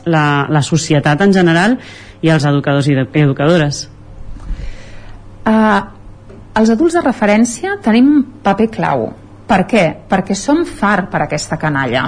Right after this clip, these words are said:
Speaker 2: per aquests joves. És cert que és una edat que ens miren de reüll, no ens validen del tot, però això a nosaltres ens ha de ser igual. És a dir, malgrat que amb aquesta edat prefereixin els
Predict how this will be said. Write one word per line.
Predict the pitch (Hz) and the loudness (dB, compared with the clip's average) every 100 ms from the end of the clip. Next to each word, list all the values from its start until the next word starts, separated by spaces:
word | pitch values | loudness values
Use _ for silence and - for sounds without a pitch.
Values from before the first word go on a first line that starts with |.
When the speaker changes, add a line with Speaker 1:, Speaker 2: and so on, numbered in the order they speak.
| - | -4
Speaker 2:
per | 160 | -2
aquests | 151 160 - | 0 -2 -2
joves. | 143 - - - - - | -4 -4 -8 -10 -14 0
És | 392 - | 0 2
cert | 226 202 415 - - - - | 2 2 0 -6 -20 -20 -4
que | 262 | 0
és | 311 | 2
una | 311 | 2
edat | 175 214 349 - - - - - - - | 2 0 -2 -8 -20 -20 -20 -20 -20 -8
que | - | 0
ens | 226 220 | 4 4
miren | 294 339 | 4 2
de | 214 | 2
reüll, | 175 151 139 180 302 - - 220 | 0 -2 0 0 0 -2 -2 2
no | 247 359 | 2 2
ens | 339 | 0
validen | 196 180 233 277 | 2 2 4 4
del | 233 165 156 | 4 0 -2
tot, | 156 233 - - | 0 0 -2 -6
però | 202 | -4
això | 233 | -2
a | 339 | 0
nosaltres | 202 277 | 2 2
ens | 175 | 2
ha | 208 | -2
de | - | -2
ser | 156 | -4
igual. | 151 147 117 - - | 0 -2 -2 -10 -2
És | 208 | 2
a | 196 | 4
dir, | 185 | 4
malgrat | 220 208 208 240 175 - - - - | 4 2 2 0 -2 -6 -20 -20 -4
que | 214 | 0
amb | 202 | 0
aquesta | 277 277 | 0 0
edat | 285 208 - | 2 2 0
prefereixin | 185 190 220 262 247 | -2 0 0 2 2
els | 202 | 2